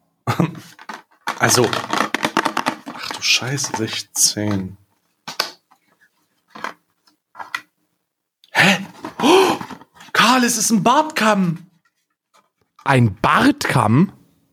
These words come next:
Speaker 1: Ja, kennst du einen Ka-, also es ist ein Kamm, aber es wird ein Bartkamm sein. Ich, ich kämme damit meinen Bart. Oh, nice. Ich kämme ihn just in diesem Augenblick. Aha.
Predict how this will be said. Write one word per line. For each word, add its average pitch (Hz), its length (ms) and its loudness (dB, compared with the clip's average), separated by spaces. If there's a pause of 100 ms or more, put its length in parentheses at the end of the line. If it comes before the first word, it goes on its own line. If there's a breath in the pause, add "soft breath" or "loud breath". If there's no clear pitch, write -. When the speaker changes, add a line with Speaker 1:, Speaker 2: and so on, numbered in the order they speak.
(160)
Speaker 1:
Ja, 180 240 2
kennst 156 260 0
du 196 60 4
einen 170 100 2
Ka-, - 200 -10
also 143 180 2
es - 120 0
ist 127 80 -4
ein - 40 -10
Kamm, 269 320 0
aber 175 200 2
es 151 100 -4
wird 170 120 2
ein 160 80 0
Bartkamm 123 440 0
sein. 90 320 -2 (580)
Ich, - 260 -20
ich - 180 -20
kämme 147 200 2
damit 156 240 4
meinen 156 220 2
Bart. 139 400 2 (1120)
Oh, 135 140 -10
nice. 107 320 -6
Ich - 100 -20
kämme 156 200 4
ihn 143 80 4
just 185 220 4
in 185 60 6
diesem 165 240 4
Augenblick. 127 460 2 (1900)
Aha. 104 360 -4